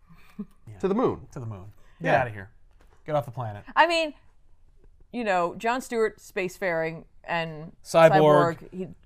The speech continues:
Speaker 1: gonna interface with tech. It
Speaker 2: Yeah,
Speaker 1: makes sense.
Speaker 2: you need that.
Speaker 3: And also, like, you're on the moon, you probably don't need to breathe.
Speaker 2: Right.
Speaker 3: You're a cyborg, it's fine.
Speaker 2: Plus, Sinestro is gonna be dealing with space stuff anyway, so
Speaker 1: Yeah.
Speaker 2: it has to be John.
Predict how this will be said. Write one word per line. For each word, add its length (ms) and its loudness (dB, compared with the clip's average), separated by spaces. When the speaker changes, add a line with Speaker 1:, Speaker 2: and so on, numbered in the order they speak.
Speaker 1:
gonna 160 -6
interface 400 -8
with 100 -20
tech. 300 -10
It 60 -2
Speaker 2:
Yeah, 80 0
Speaker 1:
makes 140 -4
sense. 160 -10
Speaker 2:
you 100 -2
need 200 -2
that. 200 -10
Speaker 3:
And 120 4
also, 220 2
like, 280 2
you're 180 0
on 120 0
the 60 -2
moon, 220 0
you 80 -4
probably 200 -2
don't 120 -4
need 100 -4
to 60 -8
breathe. 480 -4
Speaker 2:
Right. 240 0
Speaker 3:
You're 140 -4
a 40 -10
cyborg, 320 -6
it's 120 -14
fine. 160 -16
Speaker 2:
Plus, 480 4
Sinestro 480 -4
is 80 -6
gonna 140 -6
be 40 -6
dealing 320 -8
with 160 -12
space 300 -14
stuff 240 -12
anyway, 400 -12
so 80 -8
Speaker 1:
Yeah. 140 0
Speaker 2:
it 40 -4
has 120 -10
to 60 -20
be 80 -14
John. 360 -10